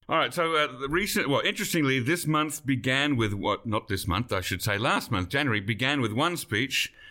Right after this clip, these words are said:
by Kim Jong-un and ended with another by U S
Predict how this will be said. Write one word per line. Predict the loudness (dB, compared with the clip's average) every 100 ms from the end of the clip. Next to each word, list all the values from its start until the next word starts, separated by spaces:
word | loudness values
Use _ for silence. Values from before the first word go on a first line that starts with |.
| -4
by | -4
Kim | -2 2 2
Jong-un | 2 2 2 0 -4 -4
and | -2 0
ended | 0 2 0 0
with | 0
another | 2 2 0 -2 -10 -12 -2
by | 0
U | 2 2
S | 2 -2